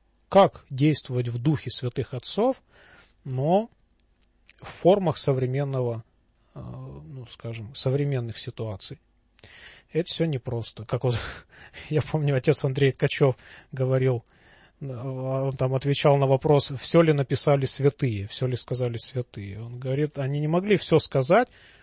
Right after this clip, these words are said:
потому что <laughs> они не видели всего, что мы сегодня видим. Он говорит, ко мне на ис-, э, приш-, пришла на причастие девушка, говорит,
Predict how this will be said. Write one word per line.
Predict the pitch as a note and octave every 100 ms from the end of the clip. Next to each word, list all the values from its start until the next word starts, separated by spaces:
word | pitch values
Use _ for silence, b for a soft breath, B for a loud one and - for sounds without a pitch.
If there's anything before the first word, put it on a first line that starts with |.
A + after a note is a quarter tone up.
| b
потому | - C3+ D#3+
что | - D3 C#3 B2
<laughs> | -
они | D#3 E3+
не | F#3
видели | F#3+ G#3 D#3+ D3
всего, | - D#3 E3
что | - D#3
мы | D3+
сегодня | - A#2+ A#2
видим. | A2 A2 G#2+
Он | A#2
говорит, | C#3+ D3+
ко | -
мне | D#3 E3+
на | D3+
ис-, | D#3 E3 -
э, | D3+ C#3 B2+
приш-, | D3 C3+ D3 C3
пришла | D3 - D#3 C#3 - B B B B
на | C#3+
причастие | D#3 D#3 D#3+ C#3+ - C3+
девушка, | C3 F3 F3 - -
говорит, | A#2+ B2 A#2